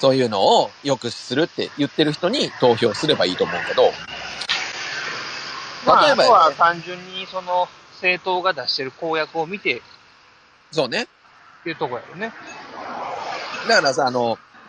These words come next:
Speaker 1: 競馬の控除率
Speaker 2: はいはいはい。
Speaker 1: を、さ-、下げますっていうのかな。上げますっていうのかな。だから、うちらの取り分を増やしますみたいな公約があったらその人入れるよ、僕は。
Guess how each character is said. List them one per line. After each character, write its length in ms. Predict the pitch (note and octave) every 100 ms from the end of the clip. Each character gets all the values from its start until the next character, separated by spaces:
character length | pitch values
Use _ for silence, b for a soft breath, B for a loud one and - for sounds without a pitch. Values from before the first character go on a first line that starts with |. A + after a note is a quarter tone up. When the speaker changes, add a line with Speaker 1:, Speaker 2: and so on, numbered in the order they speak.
| - - -
Speaker 1:
競 200 | D3+ D3
馬 120 | C#3+
の 180 | D3 G3+
控 260 | - C#3
除 140 | C3 -
率 260 | A2 -
Speaker 2:
は 80 | C#3
い 20 | G4 _ _ _ _ _ _
は 100 | B2+
い 40 | A#2
は 640 | - A2+ - - - D#3+
い。 40 | E3+
Speaker 1:
を、 100 | G#2 - - - - - - - - - - - - - - -
さ-、 180 | - C#3+
下 200 | - C3+
げ 140 | D3+ D#3+
ま 140 | D3+
す 120 | -
っ 20 |
て 120 | D#3 G#2
い 40 |
う 20 |
の 60 | F#2+
か 100 | -
な。 60 | - C3
上 60 |
げ 120 | C#3+
ま 120 | D3 C#3+
す 80 |
っ 20 | -
て 80 |
い 20 | A2+
う 40 |
の 60 | -
か 80 |
な。 100 | -
だ 100 | B2+
か 60 | A#2+
ら、 160 | G#2+ F2+ - - -
う 100 | D3
ち 120 | C#3+ G#3+
ら 120 | E3
の 120 | B2+
取 180 | C3+ D3+
り 40 |
分 120 | D3
を 80 | G2+
増 100 | A2
や 80 | E3
し 100 | E3+
ま 80 | F3
す 80 | F3
み 100 | E3
た 60 |
い 40 | D#3
な 60 |
公 160 | - A3+
約 140 | B3
が 80 | B3+
あ 40 |
っ 20 | F#3+
た 80 |
ら 20 | G#3
そ 100 | C3
の 80 |
人 80 | A#2+
入 100 | A2
れ 100 | D3
る 80 | D3
よ、 60 | -
僕 220 | - -
は。 100 | D#4